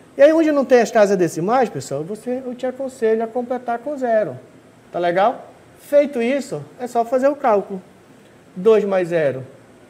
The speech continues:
é dois, quatro mais zero é quatro, quatro mais quatro. Estamos falando agora aqui, ó. Quatro mais quatro é oito.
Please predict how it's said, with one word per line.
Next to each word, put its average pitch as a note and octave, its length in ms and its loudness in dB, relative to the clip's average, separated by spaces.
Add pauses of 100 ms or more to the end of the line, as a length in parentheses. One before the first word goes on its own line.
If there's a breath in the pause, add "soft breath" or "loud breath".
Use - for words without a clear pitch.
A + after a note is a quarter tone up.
é A3 80 -12
dois, G#3 520 -2 (360)
quatro F#3 360 0
mais E3+ 220 -6
zero C3+ 260 -6 (720)
é A3 80 -10
quatro, G#3 480 -6 (340)
quatro G3 320 0
mais G#3+ 300 -12 (100)
quatro. D#3 420 -4 (100)
Estamos C#3 220 -12
falando D3 200 -6
agora D#3+ 180 -4
aqui, F3+ 380 -8
ó. A2+ 60 -6 (840)
Quatro D#3 300 -2
mais D#3+ 200 -8
quatro - 440 -8 (680)
é G3+ 120 -2
oito. G#3 440 -2